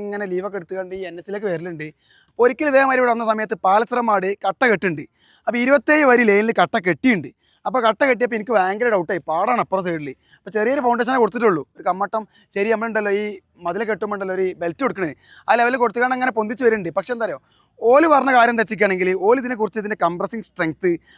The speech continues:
അതേപോലെ തന്നെ ലോക്കിങ് കട്ടയാണല്ലോ, നെറ്റിടുണ്ട്, ഇതൊക്കെ ഇട്ടുകാണ്ട് സെറ്റപ്പ് ആക്കി പഠിച്ചു വന്ന ആൾക്കാരാണ്. അപ്പോൾ ഓല് പറയുകയാണ് ഇത് പാടത്തായാലും പറമ്പിലായാലും ഈ സാധനം പോകില്ല എന്ന് പോലെ അന്ന് തന്നെ പറഞ്ഞിട്ടുണ്ടായിരുന്നു. അപ്പൊ എനിക്കൊരു പേടി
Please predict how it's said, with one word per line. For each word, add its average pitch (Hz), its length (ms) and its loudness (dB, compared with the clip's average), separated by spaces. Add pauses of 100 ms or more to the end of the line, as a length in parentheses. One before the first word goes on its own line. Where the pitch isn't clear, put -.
(140)
അതേപോലെ 196 400 0
തന്നെ 196 120 -4 (140)
ലോക്കിങ് 202 340 2
കട്ടയാണല്ലോ, 180 420 0 (360)
നെറ്റിടുണ്ട്, 208 500 0 (300)
ഇതൊക്കെ 240 260 -2
ഇട്ടുകാണ്ട് 247 380 -2
സെറ്റപ്പ് 254 380 0
ആക്കി 233 140 -6 (100)
പഠിച്ചു 214 260 2
വന്ന 247 160 2
ആൾക്കാരാണ്. 208 380 0
അപ്പോൾ 185 140 -2
ഓല് 240 120 0
പറയുകയാണ് 220 240 -2 (300)
ഇത് 247 100 -2 (100)
പാടത്തായാലും 233 540 0
പറമ്പിലായാലും 208 480 0 (320)
ഈ - 100 -8
സാധനം 240 320 4
പോകില്ല 269 300 4
എന്ന് 277 100 0
പോലെ 262 120 2
അന്ന് 254 120 -4
തന്നെ 277 160 0
പറഞ്ഞിട്ടുണ്ടായിരുന്നു. 226 500 2 (400)
അപ്പൊ 220 180 -6
എനിക്കൊരു 330 400 2
പേടി 240 180 6